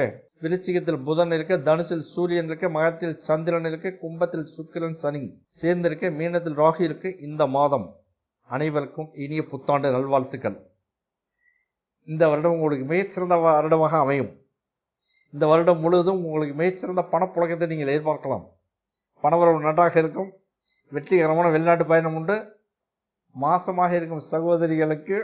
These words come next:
இந்த மாசம் டெலிவரி டைமாக இருக்குமானால் பெரும்பாலும் சிசேரியனாகத்தான் இருக்க முடியும். ஜனவரி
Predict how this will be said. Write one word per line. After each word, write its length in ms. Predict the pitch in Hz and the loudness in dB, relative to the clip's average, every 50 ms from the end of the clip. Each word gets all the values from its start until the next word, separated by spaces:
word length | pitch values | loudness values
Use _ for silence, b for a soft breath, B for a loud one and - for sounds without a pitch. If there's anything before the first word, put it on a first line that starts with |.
| - - - _ _ _ _ b b b b b b _ _ _ _ - | -6 -12 -18 _ _ _ _ b b b b b b _ _ _ _ -10
இந்த 180 | 160 160 160 151 | -6 -4 -2 -2
மாசம் 360 | 147 156 165 170 196 180 160 143 | 0 0 0 0 -2 -4 0 0
டெலிவரி 320 | 160 165 175 180 175 170 | 2 2 2 2 -2 -2
டைமாக 400 | 156 156 156 160 160 165 165 156 | 0 2 2 2 2 2 0 2
இருக்குமானால் 600 | 165 160 160 160 165 175 170 160 160 170 185 175 | 2 0 0 -2 -4 -4 -2 0 0 0 0 -2
பெரும்பாலும் 500 | 175 160 156 165 165 160 156 156 170 160 | -4 -4 -4 -2 2 2 2 2 2 -2
சிசேரியனாகத்தான் 720 | - - 147 143 - 165 160 156 151 151 147 - 165 160 156 | -6 -6 -6 -4 -4 -2 -2 -2 -2 -2 0 2 2 2 2
இருக்க 180 | 147 131 135 | -2 -4 -4
முடியும். 260 | 131 123 120 110 101 101 | -4 -4 -4 -6 -6 -2
ஜனவரி 380 | 110 143 143 143 135 117 101 | 0 2 2 2 0 -2 -4